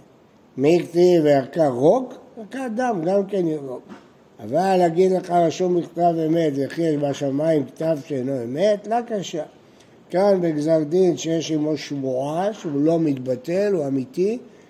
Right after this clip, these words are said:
כאן בגזר דין שאין עמו שמועה, שאם ח-, ישראל יתפללו, יקראו להם את הגזר דין.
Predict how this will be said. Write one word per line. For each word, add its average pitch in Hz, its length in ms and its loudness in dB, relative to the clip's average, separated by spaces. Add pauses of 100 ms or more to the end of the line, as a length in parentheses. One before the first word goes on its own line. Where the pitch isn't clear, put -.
(100)
כאן 175 220 2
בגזר 202 300 2
דין 240 240 -2
שאין 269 260 -4
עמו 220 260 0
שמועה, 147 360 -2
שאם 170 240 -4
ח-, 160 100 -10 (360)
ישראל 160 460 0
יתפללו, 147 760 2 (100)
יקראו 196 420 -2
להם 214 260 0
את 175 100 -10
הגזר 143 340 -4
דין. 110 200 -8